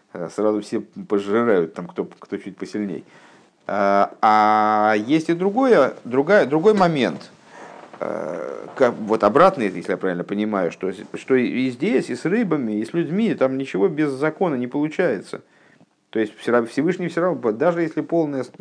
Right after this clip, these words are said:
полный бардак, полное безвластие, там, э,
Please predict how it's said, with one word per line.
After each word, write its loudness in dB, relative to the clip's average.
полный -2
бардак, 0
полное -6
безвластие, 0
там, -8
э, -6